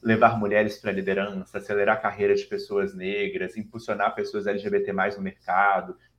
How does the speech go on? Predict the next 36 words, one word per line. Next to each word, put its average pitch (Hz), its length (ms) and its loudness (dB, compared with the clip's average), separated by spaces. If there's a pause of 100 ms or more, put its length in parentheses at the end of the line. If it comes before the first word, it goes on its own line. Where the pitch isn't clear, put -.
e 110 80 -6
também, 104 300 -4
como 98 160 -8
eu 98 80 -10
falei, 95 180 -4
pra 98 140 -12
pessoas, 95 400 -12 (180)
é, 95 160 -8
com - 220 -12
deficiência 98 880 -8 (260)
e 98 80 -12
cinquenta 95 480 -8
mais, 101 380 2
né? 104 220 -2 (360)
Elas 131 260 6
são 147 120 -2
o 147 60 -4
nosso 143 280 -2
grande 139 280 0
coração 143 680 2
e - 60 -8
o - 60 -6
que - 80 -16
tem 123 160 -2
diferenciado 120 760 4
a 123 80 2
gente, 95 480 -6
né? 95 220 -2
A - 40 -20
gente - 160 -20
tem 101 120 -8
entregado 101 340 2
muito 117 180 -6
resultado 113 480 -2
nesse 104 240 -8
sentido. - 460 -16